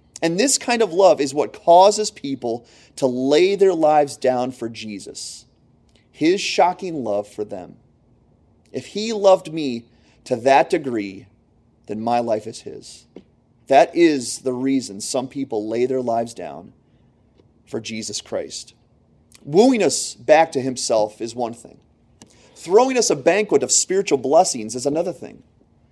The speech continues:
Marrying us in a covenant love is an amazing truth altogether. You see, but the Lord Jesus went a step further. He stepped on the cross and he spilled his blood for us.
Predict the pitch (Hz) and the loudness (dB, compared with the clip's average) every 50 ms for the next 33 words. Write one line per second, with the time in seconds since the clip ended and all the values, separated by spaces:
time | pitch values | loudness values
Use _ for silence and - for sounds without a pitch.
0 | _ _ _ _ - - 143 165 196 254 285 294 254 208 151 131 131 - - 151 | _ _ _ _ -10 -4 0 4 6 6 6 4 4 4 4 2 2 2 2 0
1 | 139 - - - - 220 233 226 240 220 202 101 135 151 170 185 175 139 120 127 | 0 0 -2 4 6 6 6 6 4 0 -2 -2 -2 2 4 6 6 4 4 0
2 | 117 127 131 123 127 131 143 147 165 185 175 180 175 165 - - - 156 151 127 | -6 -6 -6 -6 -4 -4 -4 -4 -4 -6 -8 -10 -10 -12 -14 -10 -6 -4 -4 -4
3 | 113 - - - 127 135 131 - 135 123 127 123 127 113 90 78 - - _ _ | -4 -4 -2 -2 0 0 -2 -4 -6 -4 -4 -4 -2 -4 -6 -10 -10 -14 _ _
4 | _ _ _ _ _ - 190 - _ _ _ _ _ _ - 127 - 175 160 139 | _ _ _ _ _ -20 -20 -20 _ _ _ _ _ _ -8 -4 -4 -4 -4 -2
5 | - 143 131 127 143 151 156 147 135 147 147 147 127 123 113 - 127 127 123 123 | 0 0 2 6 6 6 6 4 0 -4 -4 -4 -4 -6 -6 -8 -8 -6 -6 -6
6 | - - - 135 - - - - 117 113 110 104 95 - - _ _ _ _ _ | -6 -2 0 0 -2 -2 -4 -8 -8 -6 -6 -6 -8 -10 -14 _ _ _ _ _
7 | _ _ _ _ _ _ _ _ _ _ _ _ _ _ _ _ _ _ _ _ | _ _ _ _ _ _ _ _ _ _ _ _ _ _ _ _ _ _ _ _
8 | _ _ _ _ _ _ _ _ - - _ _ _ - 127 - - 160 160 - | _ _ _ _ _ _ _ _ -20 -20 _ _ _ -4 2 4 6 6 4 4
9 | 156 143 131 - - 131 117 113 117 117 - - - - - - _ _ _ _ | 0 -6 -6 -2 0 2 4 4 4 2 -2 -6 -10 -12 -14 -18 _ _ _ _
10 | _ _ _ _ _ _ _ _ _ - 120 120 113 - - - - - - 127 | _ _ _ _ _ _ _ _ _ -12 -8 -6 -4 -4 -4 -4 -4 -4 -2 -2
11 | 123 120 117 117 110 101 - - 104 101 104 101 95 90 - _ - - - - | -2 -2 -4 -6 -10 -12 -14 -14 -12 -8 -8 -6 -8 -8 -10 _ -20 -20 -20 -20
12 | - - - - - - _ | -20 -20 -20 -20 -20 -20 _